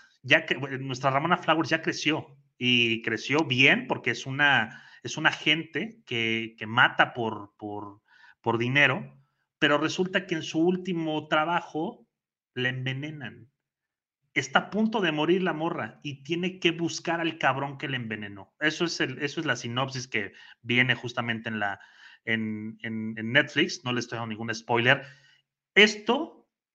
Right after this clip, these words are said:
es en Tokio. Imagínate el pedo de persecuciones, de balazos, de disparos, de estar sangrando, de estar golpeando en Tokio. Vale mucho la pena la película. Ahorita que está de moda todo ese tema de, eh, de las,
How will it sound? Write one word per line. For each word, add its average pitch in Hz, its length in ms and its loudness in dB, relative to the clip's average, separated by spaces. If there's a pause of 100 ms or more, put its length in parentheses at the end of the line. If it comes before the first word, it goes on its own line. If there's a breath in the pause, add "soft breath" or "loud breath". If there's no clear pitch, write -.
es 175 180 2
en 185 160 0
Tokio. 185 540 0
Imagínate 208 680 2
el 175 240 4
pedo 190 640 0
de 151 100 4
persecuciones, 151 1000 0
de 135 80 4
balazos, 151 600 2
de 139 120 -2
disparos, 156 720 0 (320 loud breath)
de 131 240 2
estar 160 480 4
sangrando, 147 680 0
de 135 60 0
estar 156 300 0
golpeando 160 420 0
en 135 320 -6
Tokio. 147 560 -6 (540)
Vale 175 360 6
mucho 185 400 2
la 139 160 0
pena 156 200 -4
la 123 160 -2
película. 143 640 -2
Ahorita 127 300 2
que 123 60 -6
está 139 160 0
de 131 120 4
moda 127 280 0
todo 131 120 -4
ese 123 120 -10
tema 123 280 -2
de, 107 360 0 (500 loud breath)
eh, 113 180 2
de 110 100 0
las, 110 440 0